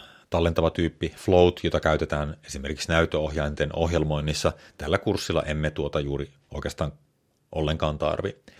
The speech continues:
Lukutyypeistä nämä riittävät tälle kurssille. Sitten on olemassa vielä vähän muitakin, ää, tyyppejä. Nämä löytyy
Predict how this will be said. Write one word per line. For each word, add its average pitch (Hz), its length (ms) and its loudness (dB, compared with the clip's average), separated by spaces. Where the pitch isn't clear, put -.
Lukutyypeistä 143 760 4
nämä 107 260 4
riittävät 78 440 0
tälle 90 200 4
kurssille. 104 560 2
Sitten 127 380 0
on 135 260 2
olemassa 98 440 4
vielä 90 260 6
vähän 90 280 -2
muitakin, 95 540 2
ää, 80 180 -4
tyyppejä. 135 420 2
Nämä 95 220 4
löytyy 82 460 2